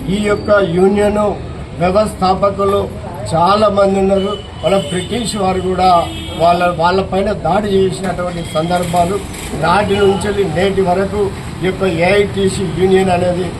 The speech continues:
కార్మికుల కోసము, కార్మికుల సంక్షేమం కోసము, సింగరేణిని కాపాడే కోసం కూడా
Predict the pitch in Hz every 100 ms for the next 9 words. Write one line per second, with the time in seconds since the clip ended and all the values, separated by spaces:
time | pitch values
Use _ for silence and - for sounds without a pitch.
0 | - - - 175 202 208 202 190 175 190
1 | 185 190 196 165 180 185 190 196 180 -
2 | 170 190 220 220 214 196 196 165 196 196
3 | 190 - 180 185 196 196 190 196 190 -
4 | - - 156 180 214 233 226 220 208 196
5 | 202 190 196 185 170